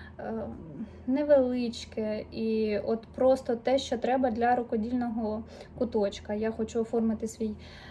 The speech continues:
е, дооформлювати свій, е, рукодільний куточок, там мені поличок ще не вистачає.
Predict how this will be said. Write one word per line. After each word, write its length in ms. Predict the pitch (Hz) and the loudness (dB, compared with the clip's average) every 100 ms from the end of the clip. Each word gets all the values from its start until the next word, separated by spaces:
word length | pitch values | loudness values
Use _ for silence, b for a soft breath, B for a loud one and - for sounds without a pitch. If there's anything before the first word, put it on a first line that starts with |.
| B | B
е, 160 | 226 - | -4 2
дооформлювати 760 | 247 277 277 233 226 220 226 | 4 6 4 4 4 2 0
свій, 280 | 220 233 226 | -4 0 0
е, 280 | - 196 214 220 | 0 -4 0 2
рукодільний 520 | 226 233 240 240 240 226 | 2 2 0 2 0 0
куточок, 580 | 240 302 370 381 294 - | -2 0 0 0 -2 -2
там 180 | 247 240 | -2 0
мені 200 | 233 226 | 2 2
поличок 480 | 226 240 339 294 - | 2 0 -2 -6 -8
ще 180 | - | -2
не 120 | 262 254 | 0 0
вистачає. 920 | 262 - 254 - 262 262 254 247 | -2 -2 -4 -2 0 0 0 -2